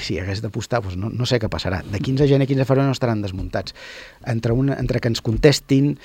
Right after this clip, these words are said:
eh, supos que tindrem un dret de recurs de reposició, passarà, estarem a quinze de febrer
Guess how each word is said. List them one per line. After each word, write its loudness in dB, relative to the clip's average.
eh, -4
supos -2
que -2
tindrem 2
un 2
dret 4
de 2
recurs -4
de 0
reposició, 2
passarà, -2
estarem -2
a -2
quinze -2
de 0
febrer 2